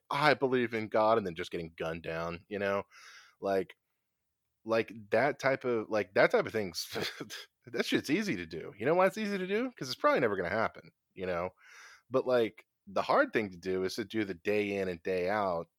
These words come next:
you know, Bible reading and prayer that you're supposed to be doing. And I think it's the, um, I think you're dead on about that. It's the guy who takes his wife on vacation because he <laughs> cheated, because he cheated on her.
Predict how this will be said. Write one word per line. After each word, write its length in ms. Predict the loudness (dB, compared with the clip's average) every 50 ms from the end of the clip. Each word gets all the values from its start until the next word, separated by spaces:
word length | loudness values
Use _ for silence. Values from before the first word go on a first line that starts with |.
| _ _ _
you 140 | -8 -6 -4
know, 220 | -4 -2 -4 -4 -4
Bible 400 | -2 -2 -2 0 -2 -2 -4 -4
reading 380 | -4 -4 -4 -4 -4 -6 -6
and 100 | -8 -8
prayer 360 | -6 -4 -2 0 0 0 -2 -2
that 120 | -4 -6
you're 140 | -8 -8 -10
supposed 360 | -10 -10 -8 -8 -8 -8 -8
to 60 | -8
be 80 | -10 -10
doing. 340 | -8 -8 -6 -6 -4 -4 -4
And 100 | -4 -4
I 60 | -4
think 220 | -4 -6 -4 -2
it's 220 | -4 -4 -4 -6 -6
the, 280 | -6 -4 -4 -2 0
um, 440 | 0 0 0 0 -2 -4 -8 -10 -14 _ _ _ _ _ _ _ _ _ _ _ _ _ _ _ _ _
I 60 | -6 -4
think 180 | -4 -4 -6 -6
you're 100 | -6 -2
dead 220 | 0 2 2 4
on 200 | 4 2 2 0
about 300 | -2 -4 -8 -10 -12 _
that. 160 | -18 -20 -18 -8
It's 200 | -6 -6 -4 -4
the 80 | -4 -2
guy 260 | 2 4 4 4 4
who 460 | 2 0 0 0 0 -2 -2 -4 -6 _ _ _ _ _ _ _ _ _ _ -2
takes 220 | -2 -2 -2 -2
his 140 | -6 -6 0
wife 260 | 2 2 2 4 2
on 120 | 0 -2 0
vacation 560 | -2 -2 0 0 0 0 0 -2 -4 -6 -6
because 240 | -8 -6 -6 -6 -6
he 100 | -8 -8
<laughs> 20 |
cheated, 420 | -8 -10 -10 -6 -2 -2 -2 -2 -4 -8 -10
because 180 | -8 -8 -6 -6
he 80 | -6 -2
cheated 400 | 0 0 2 2 0 -2 -2 -4
on 100 | -4 -2 2 2
her. 140 | 2 2